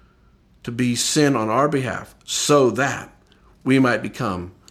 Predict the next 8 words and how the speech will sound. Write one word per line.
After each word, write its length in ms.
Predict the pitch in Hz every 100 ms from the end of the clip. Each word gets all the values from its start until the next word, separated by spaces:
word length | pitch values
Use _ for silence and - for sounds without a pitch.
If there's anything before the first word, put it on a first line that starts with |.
| _
the 100 | -
righteousness 640 | 107 110 98 95 - 101 -
of 140 | -
God. 280 | - 52 50 _ _ _ _ _ _ _ _ _ _ _ _ _ _ _ _ _ _ - _ _ _ _ -
Reconciliation, 1300 | 127 131 127 - 131 120 110 107 - 98 95 92 92 _ _ _ _ _ _ _ _ _ _ -
that's 280 | 120 120 -
our 300 | - 110 107
call. 520 | 104 92 87 87 92